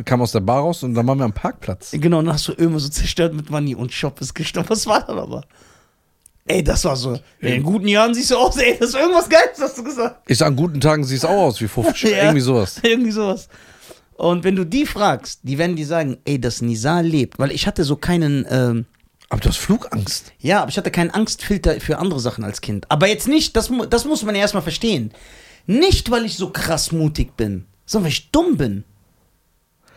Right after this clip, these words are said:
Speaker 1: Aber du hast so Höhenangst.
Speaker 2: Genau, ja, aber weißt du, was ich zum Beispiel gemacht habe?
Speaker 1: Ah.
Speaker 2: Wir sind so auf Aut-, so auf, auf Schnellstraße gegangen und hab gesagt, „Komm, lass mal auf die Straße springen und so machen. Und gucken, bei wem das Auto am nächsten kommt.“ Das war so eine Nisa-Idee.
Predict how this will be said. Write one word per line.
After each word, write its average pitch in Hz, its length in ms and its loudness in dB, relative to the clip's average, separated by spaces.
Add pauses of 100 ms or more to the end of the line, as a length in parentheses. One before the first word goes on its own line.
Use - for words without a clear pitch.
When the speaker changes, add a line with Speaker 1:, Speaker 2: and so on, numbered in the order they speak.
(360)
Speaker 1:
Aber 156 140 6
du 175 80 6
hast 185 80 2
so 214 60 8
Höhenangst. 165 680 2 (320)
Speaker 2:
Genau, 175 220 4
ja, 190 120 6
aber 170 80 0
weißt 202 120 0
du, - 20 -4
was 175 80 -6
ich 160 80 -6
zum 190 80 -4
Beispiel 151 140 -2
gemacht 180 240 -4
habe? 151 240 -4
Speaker 1:
Ah. 101 200 -2 (240)
Speaker 2:
Wir 127 180 -6
sind 156 120 0
so 151 100 2
auf 131 80 -4
Aut-, 190 260 -4 (220)
so 123 240 -2
auf, - 320 -2
auf 139 220 0
Schnellstraße 202 480 -4
gegangen 180 180 2
und 165 60 0
hab 156 40 -2
gesagt, 165 180 -4
„Komm, 156 260 0
lass 175 200 2
mal 208 60 2
auf 180 60 -4
die 156 100 -4
Straße 180 300 -2
springen 175 320 0
und 143 160 -2
so 143 120 0
machen. 120 300 -4 (500)
Und 127 140 -6
gucken, 143 460 -2
bei 123 200 0
wem 139 120 2
das 127 120 -2
Auto 135 240 0
am 120 80 2
nächsten 123 320 -2
kommt.“ - 360 -8 (760)
Das - 200 0
war 147 80 4
so 127 80 0
eine 139 100 2
Nisa-Idee. 110 640 -2